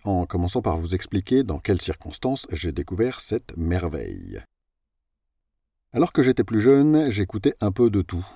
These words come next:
de la pop, du rock et pas mal de hard rock, du plus politiquement correct au plus brutal, façon Sepultura ou Pantera. Ça allait avec les emportements de mon adolescence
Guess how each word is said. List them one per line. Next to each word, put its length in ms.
de 200
la 140
pop, 400
du 200
rock 340
et 60
pas 140
mal 160
de 100
hard 240
rock, 320
du 360
plus 200
politiquement 520
correct 480
au 140
plus 180
brutal, 800
façon 460
Sepultura 880
ou 100
Pantera. 500
Ça 300
allait 220
avec 260
les 180
emportements 480
de 100
mon 220
adolescence 840